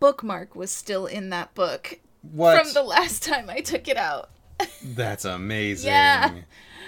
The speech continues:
Speaker 1: I was like, "Holy crap. Am I
Speaker 2: That's
Speaker 1: the only person that reads this?"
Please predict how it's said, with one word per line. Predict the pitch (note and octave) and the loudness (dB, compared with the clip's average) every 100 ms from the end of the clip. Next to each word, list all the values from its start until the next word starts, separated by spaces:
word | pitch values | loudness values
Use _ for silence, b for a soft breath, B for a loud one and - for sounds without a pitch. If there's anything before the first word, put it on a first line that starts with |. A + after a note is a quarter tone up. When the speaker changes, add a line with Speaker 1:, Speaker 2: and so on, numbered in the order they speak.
| B | B
Speaker 1:
I | - | -6
was | D4+ | -2
like, | D4+ G4+ | 0 2
"Holy | G4+ A4 G#4+ | 2 6 6
crap. | F4 - D#4 E4+ F4 E4 D#4+ C4 - - B B | 6 -2 2 2 4 -2 2 0 0 -18 B B
Am | E4+ | 2
I | - | 4
Speaker 2:
That's | D4 | 6
Speaker 1:
the | D#4 | 4
only | E4+ F#4 | 4 2
person | - C#4+ E4+ E4+ | 4 2 2 0
that | C4 G#3 | 0 0
reads | B3 E4 F4+ | -2 -4 -4
this?" | C5 | -8